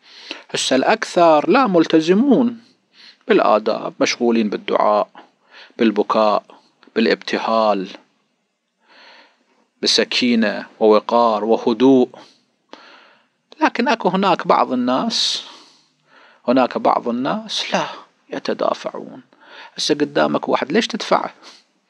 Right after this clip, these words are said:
انتظر شوية. هسه طوافك بدال ما يطول نص ساعة، خليه يطول ثلاث أرباع ساعة مثلا. أنت في عبادة. يقول: "من كثرة ما فيه من البعض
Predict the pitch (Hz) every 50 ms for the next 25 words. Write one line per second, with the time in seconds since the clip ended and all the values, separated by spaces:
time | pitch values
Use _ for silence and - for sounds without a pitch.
0 | _ _ _ _ _ _ _ _ - _ - 277 269 254 202 170 - - - 151
1 | 147 160 165 156 156 - - - - - - 170 185 190 170 - - - - -
2 | 143 151 73 - 73 143 69 - - 156 156 151 143 143 156 165 - - - 160
3 | 156 151 - - - - - - - - - - 208 185 147 - 151 151 143 127
4 | - - 120 - - 104 95 92 95 92 - - - - - - - 117 113 101
5 | - - - 82 - - _ - - - - - - _ _ _ - - - -
6 | - _ _ _ _ _ _ - - - - - - 170 - - 143 - - 131
7 | 135 185 226 208 185 180 185 - - _ _ _ _ _ _ _ _ _ _ _
8 | _ _ - - - - - - - - - - _ - 120 131 151 160 151 143
9 | 127 127 113 - - - - - - 127 120 - - - 107 107 - - - 123
10 | 110 98 - - - 107 104 107 101 101 95 - 120 - -